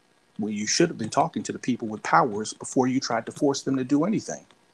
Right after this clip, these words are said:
And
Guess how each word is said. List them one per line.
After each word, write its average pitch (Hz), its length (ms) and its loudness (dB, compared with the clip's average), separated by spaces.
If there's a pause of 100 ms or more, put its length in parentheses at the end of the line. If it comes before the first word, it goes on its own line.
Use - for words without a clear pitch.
(3750)
And 117 300 2